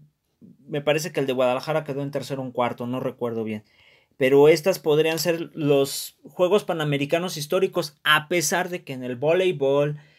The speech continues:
básquetbol y fútbol femenil están quedándose o dejaron mucho que desear. El fútbol femenil otra vez vuelve a fracasar, no fueron a un mundial,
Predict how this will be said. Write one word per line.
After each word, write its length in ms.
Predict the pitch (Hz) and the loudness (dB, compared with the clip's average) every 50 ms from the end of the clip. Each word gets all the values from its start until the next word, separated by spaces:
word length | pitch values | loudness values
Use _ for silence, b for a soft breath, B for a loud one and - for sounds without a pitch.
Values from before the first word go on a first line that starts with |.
| B B B - | B B B -12
básquetbol 1000 | - - 117 151 190 214 214 - - 214 170 156 175 180 180 180 185 190 180 _ | -4 2 4 6 6 4 4 2 -2 -2 -2 0 0 0 2 2 0 -2 -4 _
y 140 | - 120 110 | -20 -20 -20
fútbol 400 | - - 175 185 165 175 190 185 | -14 -8 -8 -8 -4 -4 -4 -4
femenil 600 | - - 185 160 151 151 156 160 170 196 202 - - | -4 -4 -4 -2 -2 -2 -2 -4 -4 -6 -6 -8 -8
están 540 | 139 147 - 147 143 147 151 160 175 180 175 | -10 -8 -6 -4 -4 -2 -4 -6 -8 -12 -14
quedándose 1120 | _ - 135 127 123 123 127 131 135 143 139 143 147 143 147 - - 156 156 160 160 156 b b b b b b b b | _ -8 -6 -6 -6 -6 -6 -6 -6 -6 -4 -4 -4 -6 -6 -6 -4 -2 -2 -2 -2 -6 b b b b b b b b
o 380 | - - 127 123 127 123 123 123 | -4 -2 0 2 2 2 2 2
dejaron 420 | 127 123 117 - 147 160 165 165 | 0 -2 -2 -2 -2 -2 -2 -2
mucho 260 | 170 175 156 - 175 151 | -4 -4 -4 -6 -4 2
que 140 | - 165 | 4 4
desear. 540 | 170 170 165 156 - 180 175 180 180 170 - b b b b b b b | 4 4 2 0 2 2 4 4 4 2 -2 b b b b b b b
El 140 | b 147 147 | b 0 2
fútbol 340 | 151 208 196 202 226 226 220 | 2 4 6 8 8 8 8
femenil 580 | 220 202 170 156 165 180 202 214 220 220 220 _ _ _ _ _ - 139 139 | 4 -2 -2 -2 -4 -2 -2 -2 -2 -4 -6 _ _ _ _ _ -12 -6 -2
otra 340 | 156 165 170 - 180 165 160 | 0 0 0 0 2 2 4
vez 180 | 170 175 156 | 2 2 2
vuelve 200 | 160 170 165 170 | 2 0 2 2
a 60 | 170 | 0
fracasar, 600 | 156 - 139 139 - - 143 147 - 185 190 180 | 0 0 -4 -4 -2 -4 -4 -4 -2 -4 -4 -4
no 220 | 180 160 156 160 151 | -4 -4 -4 -4 -2
fueron 380 | 156 165 175 170 170 165 151 | 0 2 2 2 2 2 0
a 20 | 147 | 0
un 140 | 151 156 156 | -2 -2 -2
mundial, 480 | 151 147 143 139 151 160 180 208 208 | -2 -2 0 2 2 2 0 0 -6